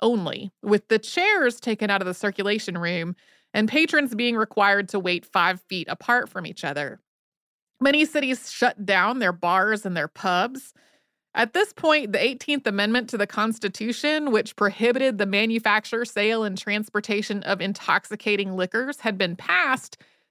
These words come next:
but it had not been ratified by the states. That didn't happen until January of nineteen nineteen.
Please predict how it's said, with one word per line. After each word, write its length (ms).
but 100
it 100
had 300
not 220
been 160
ratified 580
by 140
the 100
states. 580
That 140
didn't 220
happen 340
until 240
January 720
of 140
nineteen 380
nineteen. 500